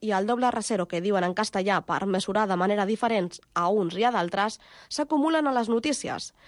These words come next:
I en aquest esport, tan dividit com la pròpia societat, les opinions venen manipulades de fàbrica. Des de que Football Leaks va revelar els presumptes fraus fiscals de Cristiano i de molts integrants del clan Mendes,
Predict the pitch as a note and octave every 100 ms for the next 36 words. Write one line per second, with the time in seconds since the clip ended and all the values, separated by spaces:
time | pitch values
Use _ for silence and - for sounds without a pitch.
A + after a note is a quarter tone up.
0 | - - G#3+ G3 A3 B3 A3 G#3 G#3+ -
1 | - - C#4 D4 B3+ G3+ F3 G3 F#3 F3+
2 | G#3+ F3+ F#3 A#3 A#3+ G3 G3+ - _ G3+
3 | G3 G3 G3 A3+ B3+ - - G3+ B3+ C#4
4 | A#3+ G3+ F3 F3+ A3+ A3+ A#3+ G3+ D#3 E3+
5 | D3+ - _ - - A#3 A3+ A#3 A3 C4
6 | D4 F4+ D#4 G3 G3 A#3 C#4+ C4 G3 F3
7 | - A3 B3 B3+ C#4+ - G3 - G3+ -
8 | F3+ F3 F#3+ F#3+ - A#3 G#3 F3+ - A3
9 | G3+ F#3 A#3 A#3 A3+ F3 F#3+ F#3 F#3 F3+
10 | A#3 F#3+ F3 E3+ B3 D#4